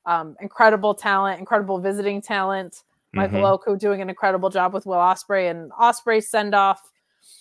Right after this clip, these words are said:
Speaker 1: Z S J stops by there all the time. Luke Jacobs is over there. The women's scene is really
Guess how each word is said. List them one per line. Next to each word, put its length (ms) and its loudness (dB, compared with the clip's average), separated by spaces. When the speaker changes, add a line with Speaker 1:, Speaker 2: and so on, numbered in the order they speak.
Speaker 1:
Z 120 2
S 160 -6
J 180 6
stops 340 2
by 200 4
there 180 2
all 140 2
the 120 -6
time. 380 0
Luke 220 -6
Jacobs 440 0
is 140 -8
over 260 0
there. 300 0
The 80 -8
women's 360 -6
scene 180 -6
is 160 -6
really 280 -2